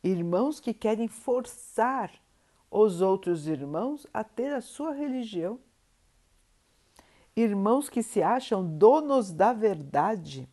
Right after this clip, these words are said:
que a sua religião é a melhor do mundo e que só eles têm razão.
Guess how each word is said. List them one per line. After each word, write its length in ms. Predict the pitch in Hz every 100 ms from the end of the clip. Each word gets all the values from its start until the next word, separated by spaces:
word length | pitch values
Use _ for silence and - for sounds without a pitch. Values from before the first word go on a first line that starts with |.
| _ _ _ _ _ _ _ _ _ _ _ _ _ _ _ _ _ _ _
que 100 | 175
a 80 | 151
sua 380 | - - 285 320
religião 760 | 311 233 202 160 147 202 277 - _ _ _
é 120 | 165 180
a 80 |
melhor 500 | 175 165 151 160 170
do 220 | 156 165 156
mundo 720 | 143 165 262 339 156 139 - _ _
e 60 | 202
que 160 | 233
só 280 | 226 - 359
eles 360 | 392 330 359 339
têm 200 | - 311
razão. 440 | 320 262 190 214